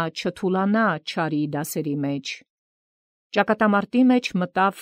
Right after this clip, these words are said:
առաջինը, քանզի զորավոր պատերազմող էր։ Նա ցույց տվեց նրա հրաշափառ թագը,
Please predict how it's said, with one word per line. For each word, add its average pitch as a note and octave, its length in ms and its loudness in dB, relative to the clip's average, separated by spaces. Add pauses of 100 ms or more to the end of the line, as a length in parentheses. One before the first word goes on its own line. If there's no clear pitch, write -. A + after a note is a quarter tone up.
առաջինը, E3+ 680 -2 (560)
քանզի F3+ 420 0 (240)
զորավոր E3 520 0
պատերազմող C#3+ 720 -6
էր։ A#2 220 -10 (680)
Նա F#3 220 0
ցույց B3 320 -2
տվեց G3 360 -4
նրա F3 300 -2
հրաշափառ E3+ 640 -4
թագը, D3 500 -4